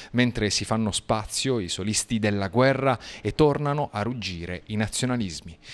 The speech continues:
Francesco dice di pensare a un'Europa che non sia preda di populismi autoreferenziali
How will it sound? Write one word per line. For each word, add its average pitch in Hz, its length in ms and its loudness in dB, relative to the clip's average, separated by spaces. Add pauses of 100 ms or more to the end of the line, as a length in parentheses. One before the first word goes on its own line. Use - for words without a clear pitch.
(120)
Francesco 127 600 4
dice 117 240 0
di 113 140 -2
pensare 139 580 2
a 104 140 -6
un'Europa 120 840 4
che 123 140 2
non 120 160 6
sia 98 360 0
preda 101 340 0
di 95 120 -6
populismi 113 720 2
autoreferenziali 107 1120 2